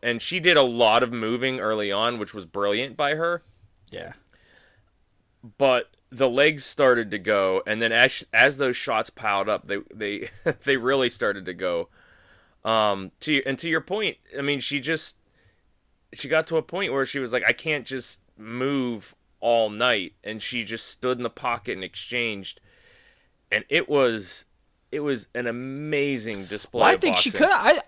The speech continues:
Speaker 2: I think she coulda stayed in the pocket and just done her one-twos, but I, they, they, I think she wanted to put on a show for the, for the fans and was, you know, I think she felt Serrano's power early and wasn't afraid of it, and I think she just got caught with some clean shots.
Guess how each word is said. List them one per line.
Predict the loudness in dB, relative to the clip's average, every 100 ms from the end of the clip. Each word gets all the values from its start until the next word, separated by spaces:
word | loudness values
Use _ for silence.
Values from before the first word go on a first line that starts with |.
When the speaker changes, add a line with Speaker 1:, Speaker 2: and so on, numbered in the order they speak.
| 0
Speaker 2:
I |
think | 2 0
she | -2 -2
coulda | 0 0
stayed | 2 2 4
in | 0
the |
pocket | 2 2 2 0 -8 -10 -10
and | -8
just | -6 -2
done | -2
her | -2 -4
one-twos, | -6 -6 -4 -4 -6 -8
but | -8 -2
I, | 0 -2 -4
they, | -6 -6 -4
they, | -4
I | -2
think | -4
she | -4 -2
wanted | 0 -2
to | -2
put | -2 0
on | 0
a |
show | -2 -4 -4
for | -6 -6
the, | -2 -2 -2 -6 _ _ _ _
for | -6
the | -4
fans | -2 2 2 0 -2
and | -4
was, | -6 -8 -10 -10
you | -6 -4
know, | -4 -4
I | -4
think | -4 -4
she | -4
felt | -4 0 0 0
Serrano's | -4 -2 -4 -4 -8
power | -6 -2 0 -2 -4
early | -6 -6 -4 -4
and | -4
wasn't | -4 -6 -10
afraid | -8 -6
of | -6
it, | -8 -10
and | -8 -8 -10 -14 -20 _ _
I | -10
think | -6
she | -4
just | -6 -4
got | -4 -2
caught | 0 0 -2
with |
some | -8 -12
clean | -12 -10 -8
shots. | -4 -4 -4 -8 -12 -12